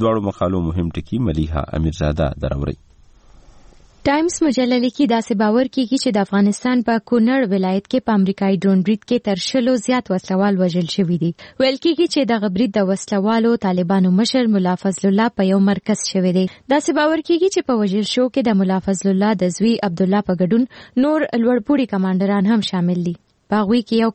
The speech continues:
Speaker 2: کاري یاسین و چې باور کیږي ځانمرګو برید کوونکو ته یې تربیت ورکو. مجله لیکي، امریکا لا په دې اړه څه نه دي ویلي، خو پاکستاني او چارواکو دعوه کړې چې په دغه برید کې له اسلام آباد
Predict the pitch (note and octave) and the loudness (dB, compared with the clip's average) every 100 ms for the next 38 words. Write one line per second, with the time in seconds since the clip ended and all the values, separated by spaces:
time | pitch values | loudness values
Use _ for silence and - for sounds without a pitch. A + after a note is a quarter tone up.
0 | G3+ F#3+ F#3+ F3+ G#3 F3+ - B3 C4 C4+ | 0 2 0 0 -2 0 0 0 2 2
1 | C#4+ - - A#3+ C4 D4 E4+ D4+ A#3+ F4 | -2 -4 -2 0 2 0 0 -2 0 0
2 | F#4 G3+ A#3 A#3 C4 C4 A#3 C4 A3+ G3+ | 0 -2 0 2 0 0 0 0 -2 -2
3 | - G#3+ A3+ A3 - F#3 A3 - F#3 E3 | 0 0 2 -2 -2 -2 -2 0 0 0
4 | F#3+ - F3 F3+ F3+ E3+ _ _ _ A#3 | -2 -2 -6 -4 -6 -6 _ _ _ -2
5 | B3 D#4 E4 D#4+ D#4 F4+ F4+ C4+ C#4+ C#4 | 0 0 0 0 0 0 0 0 0 0
6 | D#4+ D#4+ D#4 D#4 A3+ B3 A3+ G#3+ A#3 G3+ | 0 2 2 0 0 2 2 0 0 0
7 | F#3 E3+ F3+ F#3+ C4 D4 C4+ A3 A3+ - | 2 2 0 2 0 0 -2 -2 -4 -2
8 | A#3 C4+ B3 F#3+ F3 F3+ - F3 F3+ F3+ | -2 0 0 -2 -2 -2 -2 0 2 2
9 | - A#3 C4+ - D4 D4 C4 C#4+ D4+ F#3+ | 0 0 -2 -4 -2 0 0 0 0 0
10 | G#3+ - C4 G#3+ G3 - - G3 F#3 F3+ | -4 -2 0 2 0 -2 -2 0 0 2
11 | A3+ | 0